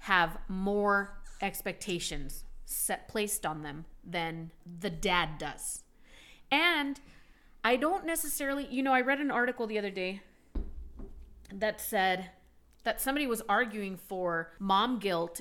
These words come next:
and the pressures of idealized motherhood being good for a woman. Because what that does, it says, is it kind of gives the woman drive to take care of her kids. So evolutionarily speaking,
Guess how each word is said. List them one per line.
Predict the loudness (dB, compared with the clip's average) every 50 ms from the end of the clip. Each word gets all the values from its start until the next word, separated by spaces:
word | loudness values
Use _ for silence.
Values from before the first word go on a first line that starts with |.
| -4
and | -2 -2 -2 -2
the | -4
pressures | -4 -4 -2 0 2 2 2 2 2
of | 0 0 2
idealized | 0 0 0 -2 -2 0 0 0 0 -2
motherhood | -4 -4 -4 -4 -4 -6 -6 -6
being | -4 -4 -2 -2 -2 0
good | 2 2 4 4 2 2 -2
for | -6 -6 -4 -2 -2 -2
a |
woman. | -2 -4 -4 -6 -8 -12 -14 -16 -20 -20 -20 -20 -20 -20 -20 -20 -14 -10
Because | -8 -6 -2 0 0 2 2
what | 2 2 2 2 2
that | 0 0 0 0 2
does, | 4 6 8 8 6 6 2
it | -4 -6 -4
says, | -2 0 0 0 -2 -4 -6 -6
is | -6 -4 -4 -4 -4 -2
it | -2 -2 -2 -2
kind | -2 0 2 2 2
of | 0 -4 -2
gives | 2 2 2 2 2 0
the | 0 2
woman | 2 2 0 -2 -2 -2 -4 -8 -8
drive | -8 -4 -2 0 2 2 4 2 2 0 0 -2 -4 -6 -8 -8 -10 -14 -20 -20 -20 -16 -12 -6
to | -4 -2 -2 -2
take | 0 0 0 0 0
care | -2 -4 -4 -4
of | -4
her | -6 -10
kids. | -12 -12 -14 -14 -12 -10 -12 -12 -12 -12 -8
So | -4 4 10 10 10 10 10 10
evolutionarily | 10 10 12 10 8 6 6 6 4 4 4 2 2 4 8 8 10 10 10 10 8 8 6 6 6 6 4 2 2 0 0
speaking, | 0 -2 -2 0 0 -2 -2 -2 -2 -2 -2 -2 -2 -4 -6